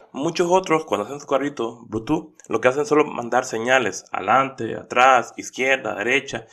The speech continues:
en diagonal. Nosotros queremos controlar perfectamente la velocidad, decirle, queremos tanta velocidad hacia adelante, tanta velocidad hacia atrás,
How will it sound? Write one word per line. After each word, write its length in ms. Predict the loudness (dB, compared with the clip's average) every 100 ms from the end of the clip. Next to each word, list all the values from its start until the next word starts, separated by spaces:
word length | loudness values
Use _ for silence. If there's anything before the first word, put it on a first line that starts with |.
| -20 _
en 140 | -16 -6
diagonal. 520 | -6 -2 -2 -4 -8 _ _ -8
Nosotros 180 | -2
queremos 360 | 0 0 -4 -10 _
controlar 560 | -8 -6 -2 0 0 -4
perfectamente 520 | -10 -8 -6 -6 -2
la 60 |
velocidad, 320 | 0 0 2 0
decirle, 400 | 2 -2 -2 -6 -20 -20 _
queremos 340 | 0 0 0
tanta 220 | -2 0
velocidad 300 | 0 0 0
hacia 140 | -2 2
adelante, 240 | 0 0
tanta 200 | -6 -2
velocidad 320 | -2 -2 -2
hacia 140 | -2 -2
atrás, 400 | -2 -2 -4